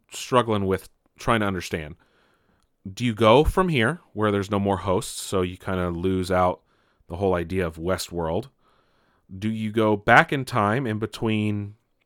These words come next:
when it, he was Billy and became the Man in Black? So you focus on a time in there. Do you go to one of the other parks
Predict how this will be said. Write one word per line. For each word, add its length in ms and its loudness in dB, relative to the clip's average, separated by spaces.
when 640 -2
it, 220 -6
he 140 -8
was 240 -2
Billy 500 0
and 200 -6
became 320 -6
the 60 -4
Man 200 -2
in 80 -4
Black? 380 -2
So 140 -12
you 100 -4
focus 440 -2
on 120 -2
a 60 -4
time 300 -2
in 80 -4
there. 320 -2
Do 100 -8
you 200 0
go 320 4
to 240 -4
one 180 0
of 80 0
the 80 2
other 160 2
parks 560 0